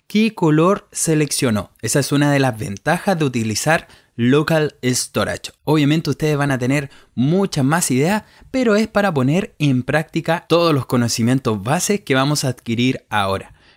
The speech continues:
Luego, en el siguiente video, vamos a hacer una aplicación de tareitas porque también tenemos que analizar otras cositas interesantes. Este video no creo que se alargue mucho, así que comencemos con los fundamentos.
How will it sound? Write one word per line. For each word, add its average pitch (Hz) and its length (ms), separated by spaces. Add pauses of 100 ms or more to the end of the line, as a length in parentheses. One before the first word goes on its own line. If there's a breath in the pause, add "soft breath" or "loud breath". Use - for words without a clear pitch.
(160 soft breath)
Luego, 156 520
en 110 220
el 107 160
siguiente 123 580
video, 185 400 (240 loud breath)
vamos 185 320
a - 20
hacer 170 400
una 156 220
aplicación 127 560
de 113 100
tareitas 180 560
porque 160 300
también 143 340
tenemos 165 300
que - 100
analizar 135 600
otras 147 380
cositas 135 600
interesantes. 123 1000
Este 220 200
video 196 260
no 180 120
creo 196 180
que 202 80
se 196 120
alargue 202 260
mucho, 226 280
así 196 220
que 170 140
comencemos 180 720
con 165 200
los 175 160
fundamentos. 147 720